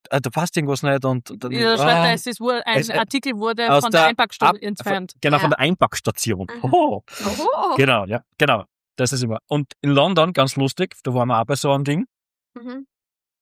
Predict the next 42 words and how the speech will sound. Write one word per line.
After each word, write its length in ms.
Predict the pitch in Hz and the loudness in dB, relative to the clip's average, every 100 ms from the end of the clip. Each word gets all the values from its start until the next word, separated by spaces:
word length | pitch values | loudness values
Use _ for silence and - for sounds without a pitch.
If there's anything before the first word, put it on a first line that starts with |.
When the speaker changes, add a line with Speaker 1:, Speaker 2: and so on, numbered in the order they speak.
| _ 320 320 339 - 381 202 | _ -16 -12 -10 -8 -6 0
Speaker 1:
Und 840 | 151 160 160 160 160 160 165 - - _ - | 2 4 4 4 2 0 -4 -6 -16 _ -6
dann, 300 | 139 135 139 | -2 0 2
wir 140 | 147 | 4
haben 100 | 151 | 4
uns 120 | 147 - | 2 -2
gedacht, 340 | 143 147 - | 0 0 0
„Warum 200 | 110 113 | -4 -2
tut 240 | - 190 185 | 0 -2 0
das 140 | 151 | -2
nix?“ 380 | 170 170 - - | -2 -4 -6 -6
Also 220 | 117 123 | -2 0
wir 120 | 135 | 2
waren 160 | 139 135 | 4 2
schon 120 | 143 | 0
fertig, 260 | 147 156 151 | 0 0 0
wir 80 | 139 | 0
wollten 200 | 143 131 | -2 -2
bezahlen 440 | 117 117 120 170 - - - | -2 2 2 0 -4 -16 -10
und 100 | 131 | -4
es 100 | 127 | 0
hat 120 | 139 | 0
nichts 200 | 151 151 | 0 -6
getan. 480 | - 160 147 127 104 - _ _ _ _ _ - | -4 0 2 2 -2 -12 _ _ _ _ _ 0
Speaker 2:
Nein, 220 | 233 240 | 2 2
es 60 | |
hat, 100 | 240 202 | 0 -4
wir 120 | 214 | 0
haben 140 | 233 226 | 0 2
gar 100 | 233 | 0
nicht 140 | 196 | 0
weiter 240 | 196 233 | 0 0
scannen 400 | 262 - 214 208 | -2 -2 -2 -2
Speaker 1:
Ja, 140 | 196 156 | -2 0
Speaker 2:
können, 160 | 220 | 0
Speaker 1:
ja, 60 | 156 | 2
Speaker 2:
weil 60 | 190 | 2
Speaker 1:
es 60 | |
Speaker 2:
wir 60 | 220 | 2
Speaker 1:
ist 40 | |
Speaker 2:
haben 60 | 240 | 0
Speaker 1:
nichts 120 | 233 | 2
Speaker 2:
sogar 100 | 180 | 2